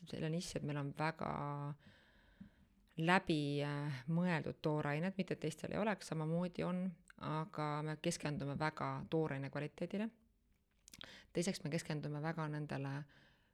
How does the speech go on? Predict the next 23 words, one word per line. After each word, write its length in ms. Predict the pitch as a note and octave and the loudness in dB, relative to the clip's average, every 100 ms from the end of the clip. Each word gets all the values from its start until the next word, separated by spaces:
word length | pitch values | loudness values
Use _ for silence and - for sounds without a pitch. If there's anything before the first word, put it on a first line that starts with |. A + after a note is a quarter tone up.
| _ D#3+ | _ 4
maitsetele 840 | E3+ F#3+ - E3+ - C#3+ C#3+ C#3+ - | 6 6 4 0 0 0 0 -2 -4
ja 100 | C#3 | -2
keskendume 480 | D#3+ - C#3+ C3+ D3 | -2 0 -2 -2 -2
sellele, 440 | D#3 C#3+ D3 D3 | 0 0 -2 -4
et 140 | C#3+ | -6
sellele, 440 | - C#3+ C#3+ C#3+ D3 D3 | -4 -2 -2 -2 -4 -6
et 120 | - | -8
see, 680 | - C2+ - - G1+ - - | -4 -2 -2 -4 -4 -6 -8
kuidas 240 | - - - | -8 -8 -6
ma 80 | |
ütlen, 260 | - - - | -8 -8 -8
selliste 300 | - - - | -6 -6 -4
teadlastega 720 | - F3+ D3+ - C3+ - D3 C#3+ | 2 4 4 0 -6 -6 -4 -2
samamoodi 460 | D#3 D3 D3 - | -2 0 -2 -4
tulevikus 480 | D3+ C#3+ C#3+ - - | -4 -2 -4 -8 -12
koostööd 640 | - D3 - - - - - | -8 -10 -8 -8 -6 -8 -8
ja 100 | G1+ G1+ - | -8 -8 -8
proviisoritega, 880 | C#3+ D3+ C#3+ C#3+ C#3+ - - - - | -4 -4 -4 -4 -6 -6 -6 -6 -8
et 200 | - - - - - | -10 -18 -20 -20 -6
me 120 | D3+ D#3 | -2 0
ei 120 | D#3 | 2
tee 220 | E3 D3 | 2 2
lihtsalt 580 | D3+ D3+ - - - | 0 -2 -4 -6 -10